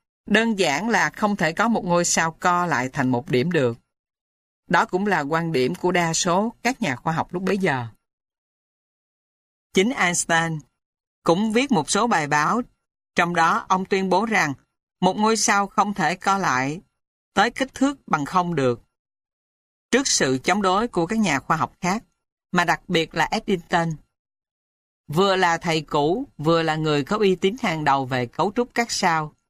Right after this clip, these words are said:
Chandrasekhar đành bỏ phương hướng nghiên cứu đó của mình và chuyển sang nghiên cứu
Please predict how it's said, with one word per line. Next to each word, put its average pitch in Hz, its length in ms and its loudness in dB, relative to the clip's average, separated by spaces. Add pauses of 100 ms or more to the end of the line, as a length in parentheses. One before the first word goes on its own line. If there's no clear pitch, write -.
(600)
Chandrasekhar 160 1040 -2 (460)
đành 175 320 0
bỏ 131 240 2
phương 196 320 -2
hướng 185 260 2
nghiên 190 200 0
cứu 185 180 2
đó 190 200 0
của 196 140 0
mình 160 260 0 (440)
và 151 220 2
chuyển 147 280 -4
sang 175 300 -2
nghiên 165 200 -4
cứu 202 340 0